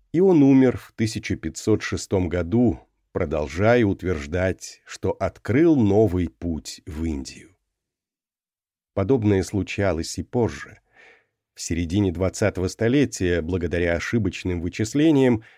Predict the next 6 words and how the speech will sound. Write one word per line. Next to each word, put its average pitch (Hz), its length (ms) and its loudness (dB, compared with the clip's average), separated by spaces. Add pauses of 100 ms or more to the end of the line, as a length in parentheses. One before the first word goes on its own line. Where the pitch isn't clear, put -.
(300)
открыли 175 460 0
звезду, 147 600 0
свет 110 420 0
которой 113 420 2
в - 80 -4
космосе 90 720 0